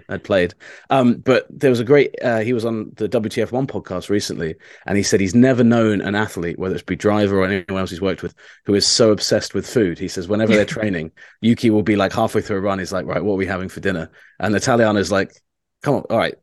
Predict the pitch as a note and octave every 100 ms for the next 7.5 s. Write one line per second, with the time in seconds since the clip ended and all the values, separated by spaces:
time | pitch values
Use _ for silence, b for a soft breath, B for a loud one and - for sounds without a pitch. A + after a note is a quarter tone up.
0 | _ A#2+ F#2 F#3+ F#3+ F3+ - C#3+ A#2 A2+
1 | A2 A2 F#2 B - C#3+ C#3 F#3+ E3+ C3
2 | D3 C3+ - A2+ G2+ C3 G2 C3+ - G2+
3 | F2 - F#2+ - - G2 F2+ F#2 G#2+ F2+
4 | G#2 G2+ - - _ _ _ - G#2 G#2+
5 | G#2 F2 C#2+ F#2 E2 F#2 - - b b
6 | _ - B2+ G#2+ G2 F#2 F#2 F2 F2 -
7 | G2 F2 E2+ E2+ D#2+